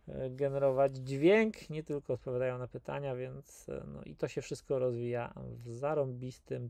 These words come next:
tempie. Jest to troszeczkę przerażające, no ale w szczególności można się edukować. No, czasami jak się nie wie, jaka jest poprawna odpowiedź, to można zostać wprowadzony w maliny, no ale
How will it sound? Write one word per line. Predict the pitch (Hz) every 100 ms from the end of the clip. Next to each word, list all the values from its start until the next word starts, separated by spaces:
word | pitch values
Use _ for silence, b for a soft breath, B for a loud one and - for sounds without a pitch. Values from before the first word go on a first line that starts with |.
| -
tempie. | 135 131 - 160 185 - b b
Jest | 143 139
to | 143
troszeczkę | 143 147 139 -
przerażające, | 120 139 135 127 127 135 143 143
no | 135
ale | 131
w | -
szczególności | 143 123 123 127 - - 131 - b b b b -
można | 160 190 196
się | 196 175
edukować. | 170 170 147 110 107
No, | 151
czasami | - 165 175 165
jak | 165
się | - 160
nie | 185 170
wie, | 151
jaka | 139 -
jest | 143
poprawna | 156 151 151 147
odpowiedź, | 135 147 143 139
to | 139
można | 139 139
zostać | 131 143 -
wprowadzony | - 131 131 135 131
w | 135
maliny, | 151 175 175
no |
ale | 170 170